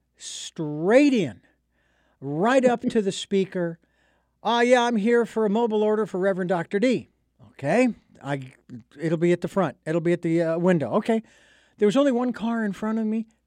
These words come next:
They got theirs. Boom, they were gone. I pull up. "Here you go. Thank you very much." And I headed on my way.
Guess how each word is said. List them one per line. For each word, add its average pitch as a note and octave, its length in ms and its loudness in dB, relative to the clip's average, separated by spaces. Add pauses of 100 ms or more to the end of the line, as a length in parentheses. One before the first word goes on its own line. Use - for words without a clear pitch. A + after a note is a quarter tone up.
They E3 200 4
got A3 260 2
theirs. A3 260 0
Boom, A#3+ 360 6
they G#3 120 6
were G3+ 140 2
gone. G3 420 -4
I F3+ 180 -2
pull F#3+ 260 0
up. F#3+ 180 0 (240)
"Here B3+ 160 4
you C#4+ 180 2
go. C#4 300 4
Thank D#3+ 380 -4
you E3 80 0
very E3+ 220 0
much." E3+ 340 -4 (520)
And D#3+ 160 -2
I D#3+ 120 0
headed E3+ 260 0
on E3 140 0
my E3 120 0
way. F3 440 0